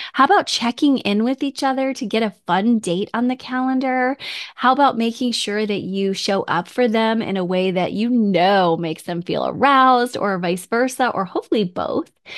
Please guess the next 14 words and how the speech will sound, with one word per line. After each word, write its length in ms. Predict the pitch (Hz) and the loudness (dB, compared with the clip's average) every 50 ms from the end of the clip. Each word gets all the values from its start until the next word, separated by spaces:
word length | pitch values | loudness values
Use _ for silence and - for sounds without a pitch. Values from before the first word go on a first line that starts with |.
| - - - - - - | -12 -12 -14 -14 -4 -2
And 160 | 262 294 320 | 0 0 2
how 180 | 285 277 339 | 2 2 4
about 260 | 349 415 440 440 - - | 4 4 4 4 2 0
adding 420 | - 233 240 302 359 392 403 392 392 - | 0 0 2 4 6 6 6 4 4 2
a 80 | - 277 | 0 0
little 280 | 277 247 262 294 370 415 | 2 2 4 2 2 0
spice 460 | - - - - 196 214 240 - - | -2 -6 -4 -2 -2 -2 -2 -4 -6
to 120 | - - 277 | -4 0 0
your 140 | 247 202 | 0 2
life 340 | 190 175 143 - - 180 - | 2 0 0 -2 -2 -6 -8
so 180 | - - 233 214 | -6 -4 -2 0
that 220 | 202 208 202 - | 2 2 0 0
you 180 | - 202 220 247 | 0 0 0 2
guys 400 | - 269 262 262 262 254 262 | 2 4 4 4 4 2 0